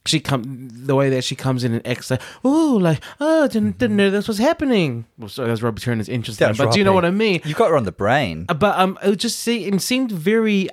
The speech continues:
Speaker 1: unsure to me, very, like, "I don't know what she's doing," like, "Huh?"
Speaker 2: Well, that was her narrative throughout the rest of her time on season nine, really, and they, they really laboured that, I think.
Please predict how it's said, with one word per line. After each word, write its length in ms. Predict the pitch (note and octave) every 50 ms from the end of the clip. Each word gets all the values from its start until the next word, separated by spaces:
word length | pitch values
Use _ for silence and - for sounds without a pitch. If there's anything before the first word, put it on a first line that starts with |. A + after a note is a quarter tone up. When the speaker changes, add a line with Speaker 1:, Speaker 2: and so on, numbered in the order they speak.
| -
Speaker 1:
unsure 800 | E3 E3+ F3 E3+ E3 C#3+ - - - E3+ E3+ F3+ F#3+ G3+ G#3+ G#3
to 180 | - - A3+
me, 300 | A3 A3 A3+ A3+ A3+ A3 G3
very, 720 | E3 D#3+ G3 G3+ G3+ G#3 G#3 G#3 G3+ G3 F#3+ F#3+ E3 - _ _ _ _ -
like, 480 | C3+ - D3+ E3+ E3+ F3+ F3 F3+ - - - - - _ _ _ _ _ _ - _ _ _ _ -
"I 80 | D#3+
don't 180 | D3+ F#3 F3+ G3+
know 80 | G3+ G3
what 160 | F3+ F#3+ F3+
she's 240 | - F#3+ F#3+ F3+ D#3
doing," 480 | - D#3+ D#3+ E3+ F3+ F#3+ G3 F#3+ F#3
like, 240 | F3 E3+ E3 E3 D3
"Huh?" 460 | D3 C3 B2 D#3 F3+ G#3+ A#3+ C#4+ D4+ - _ _ _ -
Speaker 2:
Well, 80 | - F3
that 120 | B3+ B3+
was 140 | A#3+ G3+ -
her 100 | - D3
narrative 720 | B2+ A#2+ A#2 A2+ A2+ B2 C3+ C3 - - A2+ F2+ F2+ F2
throughout 560 | - - - - B2+ G2+ F2+ F#2 F#2+ D#2+ -
the 80 | - A#2+
rest 380 | G#2+ G2+ F#2+ F#2+ - - - B2
of 320 | G#2+ G2 F#2 F2+ - -
her 120 | A2+ A2
time 300 | G#2 - A#2+ G#2 F#2+ F#2
on 80 | F#2 F2+
season 380 | - - G#2+ F#2 F2+ F2+ F#2 F#2+
nine, 320 | G2 G#2 G#2 G#2 G2 F#2+
really, 380 | F2+ E2 D#2 D2 D2 D#2+ D#2+ D2
and 180 | E2+ F#2+ F2+
they, 280 | - F#2+ F2+ F#2 F#2 - _ - - - - - - _ _ _ _ -
they 240 | A#2+ - A#2 G#2 G#2+ _ -
really 320 | A#2+ B2+ A#2+ A#2 A2+ G#2
laboured 460 | G2+ G#2+ G#2 G#2 G2+ G2+ G#2+ F2+ -
that, 280 | - F2+ F2+ G2 - - _ _ _ _ _ -
I 80 | A#2+
think. 560 | A#2 - - A2 A#2+ A#2+ - - - - -